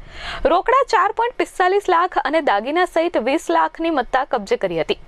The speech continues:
આરોપીએ પૂછપરછમાં જણાવ્યું હતું કે પોતાની પત્નીની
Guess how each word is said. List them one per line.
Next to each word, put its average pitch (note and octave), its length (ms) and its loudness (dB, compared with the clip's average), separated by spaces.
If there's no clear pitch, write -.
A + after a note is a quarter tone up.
આરોપીએ A#3+ 480 0
પૂછપરછમાં D#4+ 840 0
જણાવ્યું C#4+ 420 2
હતું D4 240 0
કે E4+ 120 -2
પોતાની C#4 380 -2
પત્નીની C#4+ 640 -2